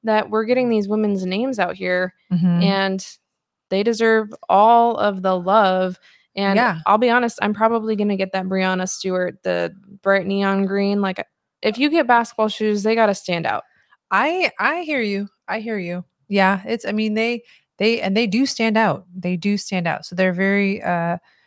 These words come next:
Speaker 2: very good like that. And I think if you want ones that don't stand out as much, she's got those other variants coming as well.
Speaker 1: Mm-hmm.
Speaker 2: So thank you, Rick Judd, for that. Now, we have a, uh, last question for our mailbag is from, um, at Forksville. And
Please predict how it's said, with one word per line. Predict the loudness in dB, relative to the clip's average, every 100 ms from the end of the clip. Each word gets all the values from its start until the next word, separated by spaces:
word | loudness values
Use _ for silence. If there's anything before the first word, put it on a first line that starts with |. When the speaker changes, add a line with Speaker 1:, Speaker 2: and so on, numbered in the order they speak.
| _ _ -4
Speaker 2:
very | 0 2
good | 2 2
like | 2 0
that. | -2
And | -2
I | 0
think | 0 0
if | 0
you | 0 0
want | 2 2 0
ones | -2 -4 -4
that | -8
don't | -8 -10
stand | -6 -4
out | -2
as | 0
much, | 2 0 -2
she's | -2 0 2
got | 2
those | 2 2
other | 2
variants | 2 2 2 0
coming | -2 0 2
as | 0
well. | -2 -4 -8 -8
Speaker 1:
Mm-hmm. | -4 -4 -6
Speaker 2:
So | -6
thank | 0 2 4
you, | 4 2 2
Rick | 2 2 2
Judd, | 2 6 6 4 _ _
for | 2 4
that. | 4 2 -2 -10 -12 0
Now, | 2 2 -2 _
we | 2
have | 4
a, | 2 -2 0
uh, | 0 0 0
last | -2 -2 -4
question | -4 -4 -2 -2 -2 -6 _
for | -4 0 2
our | 4 4
mailbag | 4 4 2 2 -2 -20 _ -6
is | -4 -4
from, | -2 0 0 0
um, | -2 -4 -2 -4 -6 _ -8
at | -8 -6
Forksville. | -4 -4 -4 -2 -2 -4 _ _ _ _ _ -4
And | -2 0 -2